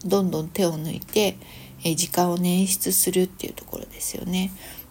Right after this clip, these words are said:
まあ、まだちょっとお子さんが小さいとなかなかそれもできないかもしれないけど、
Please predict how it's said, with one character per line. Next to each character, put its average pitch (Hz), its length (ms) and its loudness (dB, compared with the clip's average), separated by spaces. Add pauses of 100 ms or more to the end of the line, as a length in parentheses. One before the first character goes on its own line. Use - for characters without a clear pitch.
ま 170 100 -6
あ、 170 40 -4
ま 196 160 0
だ 185 100 0
ち - 120 -4
ょ - 20 -8
っ - 20 -8
と - 120 0
お 175 60 0
子 226 120 2
さ 262 160 4
ん 262 40 2
が 254 100 4
小 247 240 2
さ 262 180 6
い 254 80 4
と 190 160 0
な 175 100 2
か 175 140 0
な 180 120 0
か 196 120 0
そ 196 120 0
れ 196 100 2
も 196 140 0
で 185 140 0
き 220 140 0
な 226 140 8
い 185 60 2
か - 120 -6
も 175 120 -4
し - 140 -4
れ 170 120 -2
な 170 160 -2
い 165 60 -6
け - 140 -8
ど、 226 320 2